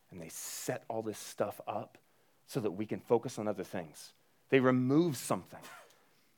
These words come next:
And I have people that do this to me a lot. They'll say,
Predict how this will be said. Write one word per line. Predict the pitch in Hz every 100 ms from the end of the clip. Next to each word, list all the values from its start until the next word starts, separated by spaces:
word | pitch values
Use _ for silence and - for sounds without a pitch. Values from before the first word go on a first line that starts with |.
| _ _ -
And | 151
I | 226
have | 208 -
people | 220 208 170 131 127
that | 135 131
do | 151 196
this | 165
to | -
me | 156
a | 135
lot. | 147 131
They'll | 131 139
say, | - 143